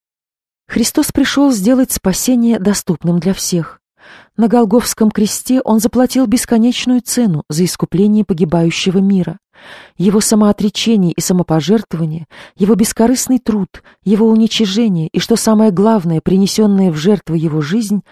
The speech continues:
всё свидетельствует о глубине его любви к падшему человеку. Он пришёл на землю, чтобы взыскать и спасти погибшее. Он совершал свою миссию для грешников,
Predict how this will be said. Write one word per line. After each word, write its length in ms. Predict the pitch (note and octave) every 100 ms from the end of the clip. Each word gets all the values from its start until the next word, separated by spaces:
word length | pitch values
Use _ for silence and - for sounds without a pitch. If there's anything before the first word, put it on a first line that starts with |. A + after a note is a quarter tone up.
| - - -
всё 160 | - C4+
свидетельствует 960 | - A#3+ F#3 C4+ B3 A#3 - A#3+ A3+
о 100 | -
глубине 480 | F#3 G#3+ G3 A3+ C4+
его 240 | A3+ G3+
любви 420 | A#3 G3 E3+ G3 A3+
к 160 | -
падшему 480 | F3+ D#3+ - F3 F3
человеку. 640 | - F#3 F#3 E3+ E3 - - _ _ _ _ _ _ _ _ _
Он 180 | A#3 C4
пришёл 400 | A#3+ G#3+ C4 B3
на 140 | G#3+
землю, 440 | E3+ G#3+ B3 F3 D3+
чтобы 300 | - A3 G#3+
взыскать 580 | D#3+ E3 - - B3 -
и 60 | G#3
спасти 480 | - F#3+ - - G#3+
погибшее. 680 | A3 F#3+ F#3 - - D#3 E3 _ _ _ _
Он 120 | F#3+
совершал 480 | G3+ G#3 F#3+ - G#3+
свою 380 | F#3+ F#3 F3+ G3
миссию 360 | A3 - G#3 G3+
для 160 | F#3
грешников, 720 | F3+ A3 G#3+ - D#3+ E3 -